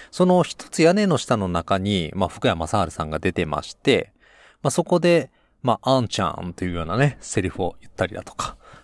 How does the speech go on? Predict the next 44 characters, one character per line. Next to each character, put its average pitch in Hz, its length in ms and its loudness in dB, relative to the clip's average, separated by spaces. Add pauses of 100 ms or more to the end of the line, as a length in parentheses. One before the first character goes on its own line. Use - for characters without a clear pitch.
ま 104 120 0
あ、 - 20 -4
す - 140 -6
る 92 120 -6
次 107 160 -2
男 135 180 2
役 127 220 0
で 107 140 0
出 104 120 0
て 95 120 -8
た 80 120 -2
ん 78 60 -4
で 80 100 -12
す - 120 -6
け - 100 -6
れ - 100 -16
ど - 120 -8
も、 - 240 -14 (680)
ま 156 140 2
あ、 - 40 0 (320)
そ - 200 2
の 190 120 6
モ 196 140 6
ノ 208 120 8
マ 196 160 6
ネ 185 100 6
を 170 120 4
ね、 156 140 4
し - 140 -4
た 196 100 6
こ 120 140 2
と 101 100 0
が 85 120 2
き - 140 -6
っ - 20 -2
か 101 180 0
け 101 100 -2
で、 - 100 -2
「あ、 147 160 6 (260)
お 127 80 -6
前 156 260 0
ち - 100 2
ょ 240 40 6
っ 247 60 2